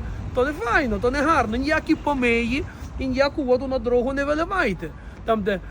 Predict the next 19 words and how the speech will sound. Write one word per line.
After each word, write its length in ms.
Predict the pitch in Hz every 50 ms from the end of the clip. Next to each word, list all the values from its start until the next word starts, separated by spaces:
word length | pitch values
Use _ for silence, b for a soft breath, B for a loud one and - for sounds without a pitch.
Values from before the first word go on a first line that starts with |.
| B B B -
ходить 280 | 220 214 185 208 202
лю-, 240 | 202 190 185 196 190
е, 40 | 190
народ 320 | 202 240 233 208 185 170
Божий, 240 | 165 180 170 180 190
то 100 | 214 233
не 120 | 247 285
гарно, 320 | 269 330 349 330 269 233 233
то 100 | 233 262
не 160 | 269 294 302
етично. 440 | 302 - 262 196 156 - - - - - - -
Але 300 | 202 214 220 220 220 208
воду 360 | 185 185 233 240 214 190 185
з-під 180 | - - 208 185
покійника, 500 | - 254 - - 403 381 370 359 - 262
її 160 | 269 269 262
не 80 | 254 254
треба 200 | 247 233 214 196
боятися. 420 | 226 247 302 330 - - 339 320